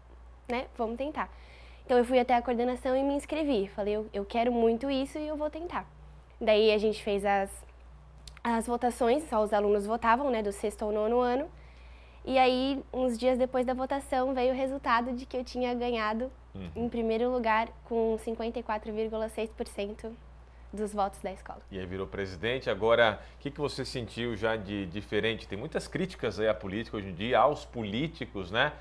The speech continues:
Speaker 2: Não sei se você tá, já tá recebendo críticas lá na escola também, agora estando lá na cadeira de, de vereadora, né? O que que você pode nos passar sobre isso?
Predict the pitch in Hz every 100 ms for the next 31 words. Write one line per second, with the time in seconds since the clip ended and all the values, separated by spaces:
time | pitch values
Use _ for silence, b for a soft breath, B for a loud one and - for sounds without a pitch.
0 | B B - 110 120 123 127 120 110 107
1 | 123 117 - 107 107 101 110 104 113 90
2 | 104 104 95 - 107 101 107 92 123 139
3 | 92 113 113 90 - - - 147 170 143
4 | 113 139 127 117 92 92 127 120 101 101
5 | 92 92 110 104 95 113 165 156 113 135
6 | 175 B B B - 123 123 120 123 120
7 | 120 - 113 - 110 - 107 98 92 -
8 | - -